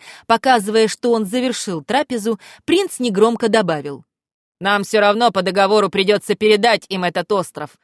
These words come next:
Слишком много свидетелей того, что их войска воевали на нашей стороне». «Все правильно, мой мальчик. Королевское слово свято», подтвердила мать.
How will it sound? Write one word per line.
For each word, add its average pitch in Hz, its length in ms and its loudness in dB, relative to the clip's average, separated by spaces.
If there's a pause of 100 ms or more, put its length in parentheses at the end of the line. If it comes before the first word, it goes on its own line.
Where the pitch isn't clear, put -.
(180)
Слишком 262 540 0
много 233 260 2
свидетелей 226 640 2
того, 247 420 0 (220)
что - 240 0
их 233 160 4
войска 226 480 2
воевали 208 480 4
на 202 140 0
нашей 202 300 -2
стороне». 202 580 -2 (880)
«Все - 260 0
правильно, 180 560 -2
мой 190 160 -4
мальчик. 185 560 -8 (240)
Королевское 262 720 2
слово 262 340 0
свято», 165 640 -6 (300)
подтвердила 165 580 -4
мать. 165 320 -6